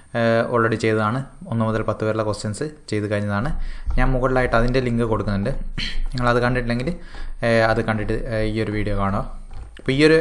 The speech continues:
ഏഹ്, ക്വസ്റ്റ്യൻ, ഈ ഒരു പാർട്ടിൽ നമ്മൾ ചെയ്യാൻ പോകുന്നത് പതിനൊന്ന് മുതൽ,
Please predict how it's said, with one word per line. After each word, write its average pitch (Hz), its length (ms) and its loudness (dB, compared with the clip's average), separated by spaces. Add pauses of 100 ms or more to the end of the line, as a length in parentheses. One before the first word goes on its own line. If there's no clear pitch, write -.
(140)
ഏഹ്, 127 240 2
ക്വസ്റ്റ്യൻ, 120 280 -4 (120)
ഈ 120 140 -2
ഒരു 123 120 -2 (560)
പാർട്ടിൽ 120 340 2
നമ്മൾ 110 180 0
ചെയ്യാൻ 104 260 -2
പോകുന്നത് 101 300 -4 (760)
പതിനൊന്ന് 127 380 4
മുതൽ, 113 260 0